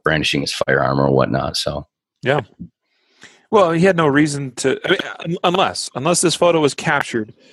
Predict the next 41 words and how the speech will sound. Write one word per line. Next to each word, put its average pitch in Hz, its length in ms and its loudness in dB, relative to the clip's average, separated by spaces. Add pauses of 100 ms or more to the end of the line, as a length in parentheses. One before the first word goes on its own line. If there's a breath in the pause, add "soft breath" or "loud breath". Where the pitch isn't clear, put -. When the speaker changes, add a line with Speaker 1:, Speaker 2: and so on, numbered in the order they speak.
(300 soft breath)
Speaker 2:
at 123 180 -2
the 120 80 0
very 147 340 4
instant, 151 480 -4
which - 140 -12
there's 190 160 2
no 226 160 4
report 170 400 2
of 98 60 2
this, 92 180 -2
of 98 100 -8
course, 90 320 -6 (540 loud breath)
that 131 300 2 (420)
somebody 160 440 2
is 127 100 0
threatening 117 720 -2
him 113 340 2
from, 107 440 -2 (160)
you 127 100 -6
know, 107 320 2 (280)
over 120 240 0
the, 107 320 4
the 110 100 0
shoulder 117 380 2
here 107 200 2
of 101 100 0
the, 101 260 2
of 104 120 0
the 98 60 -14
photographer, 92 720 0
you 80 100 -12
know, 90 160 -2
and 98 100 -6
he's 110 180 -6
getting 110 220 2
ready 107 260 4
to 92 160 2
draw 113 240 2
that 113 200 2
gun 120 280 2
and 90 160 -8